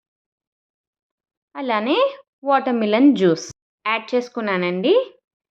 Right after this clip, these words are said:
ఇప్పుడు నేను ఒక ఐస్ క్యూబ్ కూడా యాడ్ చేసుకుంటున్నాను. అంతే అండి, ఎంతో రుచిగా ఉండే ఈ డ్రింక్ మీరు కూడా ట్రై చేయండి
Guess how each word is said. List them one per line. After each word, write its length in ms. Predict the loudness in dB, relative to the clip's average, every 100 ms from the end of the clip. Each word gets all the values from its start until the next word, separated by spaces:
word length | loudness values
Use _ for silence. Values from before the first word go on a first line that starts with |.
| -14 -10
ఇప్పుడు 220 | -6 -4 -2
నేను 160 | -2 -2
ఒక 180 | -2 -4 -2 -4
ఐస్ 140 | -4 -6
క్యూబ్ 160 | -4 0
కూడా 140 | 2 2
యాడ్ 180 | 0 -2 0
చేసుకుంటున్నాను. 720 | 0 -2 -6 -2 0 0 2 0 -2 -14 _ -16
అంతే 220 | -2 0 0
అండి, 180 | -2 -2 -2
ఎంతో 440 | -4 -6 -10 -6 -4 -4 -6
రుచిగా 460 | -10 -10 -6 -4 -2 -2
ఉండే 320 | -2 0 -2 -2 -4 -2
ఈ 20 | -2 0
డ్రింక్ 360 | 0 0 -2 -2 0
మీరు 200 | 2 2 2
కూడా 180 | 0 -2 -2
ట్రై 160 | -2 -2 0
చేయండి 400 | 0 0 2